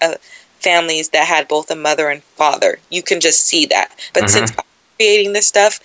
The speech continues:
Speaker 1: and it's my thing, I, I get to tell the story the way I want to. And it's not an anomaly that, that there are b-, black families that had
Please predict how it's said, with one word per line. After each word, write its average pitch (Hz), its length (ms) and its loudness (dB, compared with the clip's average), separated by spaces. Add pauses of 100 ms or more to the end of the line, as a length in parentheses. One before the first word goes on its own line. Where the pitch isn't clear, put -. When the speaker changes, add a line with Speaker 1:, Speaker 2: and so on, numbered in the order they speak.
(320)
Speaker 1:
and 170 140 0
it's 165 160 -2
my 190 280 2
thing, 220 400 -4 (120)
I, - 220 2 (160)
I 180 180 2
get 185 180 -2
to - 80 -2
tell 170 180 4
the 165 80 0
story 170 320 6
the 156 100 -4
way 156 220 0
I 165 140 4
want 147 360 -4
to. - 140 -8 (360)
And 175 140 2
it's 170 160 2
not 202 240 2
an 202 120 4
anomaly 175 680 0
that, 160 240 0 (380)
that 165 320 0 (180)
there 151 200 4
are 156 220 4 (240)
b-, - 80 -20 (320)
black 165 240 0
families 151 420 -2
that 151 140 2
had 143 300 0